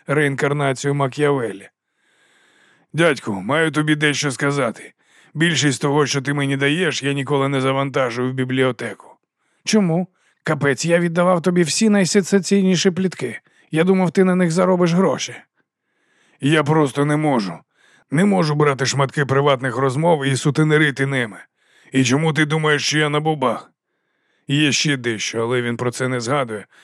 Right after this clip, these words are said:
Він завжди вважав себе рівнею Да п'ять іду, тому не припускає навіть думки про те, щоб годуватися крихтами і недоїдками з його столу, ніби якийсь пес.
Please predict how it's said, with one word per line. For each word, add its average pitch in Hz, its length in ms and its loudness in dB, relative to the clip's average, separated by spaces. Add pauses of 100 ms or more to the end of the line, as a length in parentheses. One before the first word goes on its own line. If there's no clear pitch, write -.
(140)
Він 131 180 0
завжди 135 360 0
вважав 127 420 -2
себе 127 440 0
рівнею 123 420 -4
Да 123 180 0
п'ять 120 340 -6
іду, 143 340 -4 (280)
тому 156 320 0
не 147 100 0
припускає 151 520 0
навіть 147 320 -2
думки 143 380 0
про 120 200 -2
те, 147 240 0
щоб 127 260 -6
годуватися 135 640 0
крихтами 131 520 -2
і 123 40 -4
недоїдками 127 680 -2
з 120 100 -6
його 131 260 0
столу, 113 360 -4
ніби 113 220 -4
якийсь 113 300 -4
пес. - 440 -6